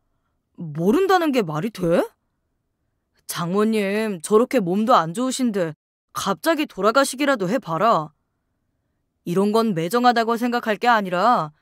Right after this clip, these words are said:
미리 자식들이 준비를 해놔야 되는 거야.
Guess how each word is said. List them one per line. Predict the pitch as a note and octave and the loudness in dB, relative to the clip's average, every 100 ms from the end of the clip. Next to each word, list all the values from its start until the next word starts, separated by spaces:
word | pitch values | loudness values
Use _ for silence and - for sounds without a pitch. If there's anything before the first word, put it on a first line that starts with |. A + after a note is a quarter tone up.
| _ _ | _ _
미리 | D#3+ F3+ A3+ A3 | -6 -2 0 -2
자식들이 | - A3+ A3+ - G#3+ | -4 -4 -6 -6 -6
준비를 | D#3+ - F3 A3 F3 | -6 -6 -4 -2 -2
해놔야 | D#3+ G3 A3+ A#3 | -2 0 2 2
되는 | B3+ B3 | 0 2
거야. | A#3 G#3 D#3+ D#3+ F3+ D3 | 2 2 0 -4 -6 -8